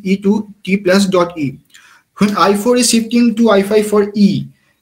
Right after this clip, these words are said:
we are getting the final reduced term. Now we can see that all the grammar, the entire grammar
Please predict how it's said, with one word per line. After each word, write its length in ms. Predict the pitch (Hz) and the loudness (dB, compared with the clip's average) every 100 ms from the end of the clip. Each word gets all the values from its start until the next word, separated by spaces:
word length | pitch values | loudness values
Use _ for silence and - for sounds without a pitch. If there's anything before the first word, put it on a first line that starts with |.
| _ _ _ | _ _ _
we 200 | 196 220 | -2 0
are 100 | 226 | 2
getting 340 | 202 196 220 220 | 2 2 0 -4
the 120 | 233 | -2
final 340 | 214 185 214 | -2 0 2
reduced 480 | 208 202 196 208 208 | 2 2 2 -2 -4
term. 300 | 175 180 233 - _ | -4 -2 -4 -8 _
Now 440 | 185 170 196 202 - | -8 -2 -2 -2 -4
we 60 | 180 | -4
can 160 | 202 | -2
see 260 | 196 - 202 | -2 0 0
that 200 | 196 208 | 0 0
all 200 | 175 185 | 0 0
the 140 | 196 208 | 2 2
grammar, 320 | 185 185 196 | 0 0 0
the 140 | 190 | 0
entire 260 | 180 180 202 | -2 -2 -2
grammar 560 | 175 175 208 233 - | 0 0 0 -2 -8